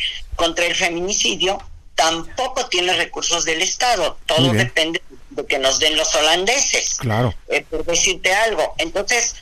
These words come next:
Speaker 2: Ok.
Speaker 1: lo que sí tenemos es una posición del gobierno mexicano de no entrarle a ese problema,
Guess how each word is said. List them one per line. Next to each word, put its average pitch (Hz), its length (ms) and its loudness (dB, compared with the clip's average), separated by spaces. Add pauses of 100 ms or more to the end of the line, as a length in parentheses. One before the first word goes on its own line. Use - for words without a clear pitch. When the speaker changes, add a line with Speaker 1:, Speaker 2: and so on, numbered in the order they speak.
(100)
Speaker 2:
Ok. - 220 2 (380)
Speaker 1:
lo 349 140 -4
que 392 120 -2
sí - 240 2
tenemos 262 600 2
es - 280 2
una 269 540 2 (240)
posición - 920 0
del - 200 0
gobierno 226 540 -4
mexicano 214 680 -4
de 180 140 -4
no 185 160 -6
entrarle 170 400 -4
a - 20 -2
ese - 160 -6
problema, 123 420 -8